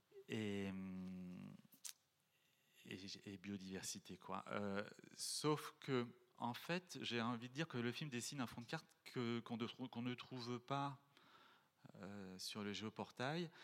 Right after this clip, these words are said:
puisqu'il se contente pas, parce que si on, si on active le fond de carte réseau hydrographique, on a les rivières.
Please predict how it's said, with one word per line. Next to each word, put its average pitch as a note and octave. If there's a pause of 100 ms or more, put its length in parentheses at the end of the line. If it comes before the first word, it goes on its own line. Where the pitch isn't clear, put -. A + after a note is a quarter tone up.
(300)
puisqu'il -
se -
contente A#2
pas, D3+
parce -
que D3
si F3+
on, D#3+
si -
on D#3
active C#3
le C3
fond C3
de C3
carte B2
réseau A2+
hydrographique, A2+
on B2
a A2+
les G2
rivières. G2+